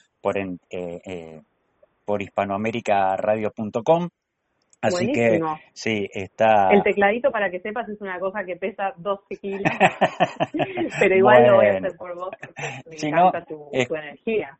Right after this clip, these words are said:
Speaker 1: escuchá, si no, si no, trae el chiquitito. <laughs>
Speaker 2: Bueno,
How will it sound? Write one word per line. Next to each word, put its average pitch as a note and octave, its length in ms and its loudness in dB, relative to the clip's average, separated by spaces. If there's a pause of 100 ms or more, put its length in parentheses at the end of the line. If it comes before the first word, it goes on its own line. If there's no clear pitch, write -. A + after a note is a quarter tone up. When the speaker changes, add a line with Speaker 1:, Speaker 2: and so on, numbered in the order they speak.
Speaker 1:
escuchá, B2+ 640 2
si A2+ 200 -6
no, D3 260 2
si B2 180 -6
no, C#3+ 180 2
trae C3 360 2
el A#2 200 -4
chiquitito. A2 840 -4
<laughs> - 1120 -2
Speaker 2:
Bueno, G#3 600 -6